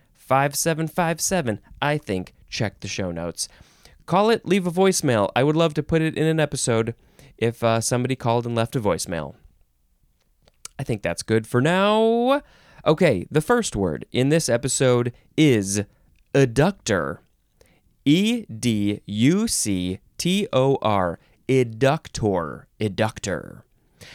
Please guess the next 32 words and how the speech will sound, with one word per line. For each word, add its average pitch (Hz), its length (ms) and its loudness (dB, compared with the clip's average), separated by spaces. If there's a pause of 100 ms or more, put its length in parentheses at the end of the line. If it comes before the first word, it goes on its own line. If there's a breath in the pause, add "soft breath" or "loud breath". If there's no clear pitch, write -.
(240 loud breath)
Noun 170 560 2
from 180 340 0
seventeen 165 640 -2
ninety-six, 156 800 -2 (280 loud breath)
the 147 180 0
synonym 143 720 2
is 127 260 0
the 120 140 0
number 143 380 0
two 196 360 -2
definition 139 640 -2
for 143 240 0
the 127 120 0
word 123 340 2 (280 soft breath)
ejector. 110 1200 0 (340 soft breath)
So 110 280 -2
maybe 113 300 0
this 107 260 -4
is 104 140 -8
like 104 380 -2 (240 soft breath)
you're 110 240 -2
in 113 120 0
a 101 40 -2
James 107 440 -2
Bond 127 400 -2
car 90 420 -4 (240 soft breath)
and 104 200 -4
you 107 60 0
got 127 320 -2
an 120 180 -2
ejector 107 680 -2
seat. 95 500 -4